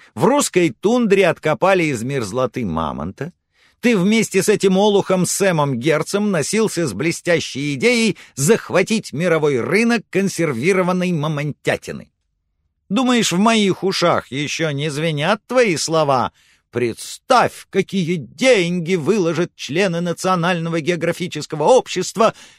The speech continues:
лишь бы полакомиться у себя дома нежными ломтиками мяса сибирского шерстистого мамонта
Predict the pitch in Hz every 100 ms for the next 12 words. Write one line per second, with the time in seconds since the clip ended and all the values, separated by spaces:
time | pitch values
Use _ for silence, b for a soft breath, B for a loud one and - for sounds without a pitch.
0 | _ 143 240 151 220 185 202 185 202 185
1 | 151 170 - 175 160 151 147 135 240 202
2 | 185 175 214 160 185 180 160 202 175 160
3 | 175 180 170 175 185 147 - 156 123 190
4 | - - 123 - 135 110 - 175 - 110
5 | 123 123 160 254 202 185 196 202